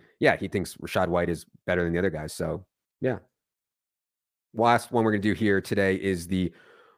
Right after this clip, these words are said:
Washington football team, the Commanders. Obviously, Brian Robinson versus Antonio Gibson. And this is gonna be a massive story for D F S also 'cause they're home against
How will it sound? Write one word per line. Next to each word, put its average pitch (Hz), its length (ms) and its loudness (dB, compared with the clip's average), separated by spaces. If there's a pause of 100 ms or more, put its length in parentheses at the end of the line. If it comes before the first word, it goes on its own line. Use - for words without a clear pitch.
Washington 135 260 2
football 107 220 2
team, 98 200 -2
the 90 140 -2
Commanders. 101 720 2 (100)
Obviously, 101 640 0 (320)
Brian 127 160 4
Robinson 104 380 2
versus 92 160 -2
Antonio 98 380 0
Gibson. 85 440 -2 (360)
And 113 120 2
this 135 140 2
is 110 60 -4
gonna 110 80 2
be 98 80 2
a 90 40 0
massive 92 400 0
story 90 460 0
for 90 220 -2
D 98 160 -2
F 87 100 -4
S 92 200 0
also 98 280 -2
'cause 90 140 -4
they're 85 100 -2
home 92 260 0
against 87 360 -2